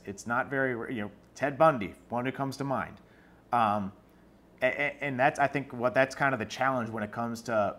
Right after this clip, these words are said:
and, and they kinda do a good job of presenting the challenge that these F B I agents are kinda dealing with when they're trying to find out who this guy is and where he is.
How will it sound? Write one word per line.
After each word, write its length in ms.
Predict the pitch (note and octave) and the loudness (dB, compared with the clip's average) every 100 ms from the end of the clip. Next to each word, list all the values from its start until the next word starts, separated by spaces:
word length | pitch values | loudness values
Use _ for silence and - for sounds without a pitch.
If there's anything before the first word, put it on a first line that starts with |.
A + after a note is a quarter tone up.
| - | -6
and, 200 | C3 A#2 | -2 0
and 120 | A#2 B2 | 0 -4
they 80 | |
kinda 240 | A#2 D3 C#3 | 0 0 0
do 160 | A#2+ B2 | 0 0
a 40 | |
good 160 | A2+ B2 | 0 2
job 180 | B2 | 2
of 120 | G2+ G2 | 0 -6
presenting 360 | G#2 A#2+ A#2 | -2 -2 -2
the 80 | F#2+ | -6
challenge 480 | - A#2+ A#2+ A2 G#2 | -4 -2 0 -2 -4
that 180 | G#2+ G#2 | -4 -4
these 160 | F#2+ | -4
F 180 | G#2+ G#2+ | -4 -4
B 140 | G2+ G2+ | 0 2
I 140 | G#2+ | 2
agents 360 | G2+ F#2+ G2 G2 | 0 -4 -8 -8
are 60 | |
kinda 200 | - G2+ | -4 -4
dealing 300 | E2 A2 G#2+ | -4 -4 -4
with 140 | G2 G2+ | -4 -6
when 100 | F#2 | -6
they're 100 | F#2 | -6
trying 200 | A#2 F#2+ | -4 -4
to 60 | |
find 380 | - G2+ G2+ F#2+ | -2 -2 0 -2
out 140 | F#2+ | -4
who 140 | F#2+ A2 | -4 -6
this 180 | F2+ - | -6 -4
guy 200 | G2+ E2 | -2 -2
is 260 | G#2 G2 | -4 -4
and 100 | F#2+ | -6
where 220 | G2 G2+ | -4 -4
he 120 | F2+ C#2 | -4 -8
is. 320 | A1+ D#2 - | -14 -16 -18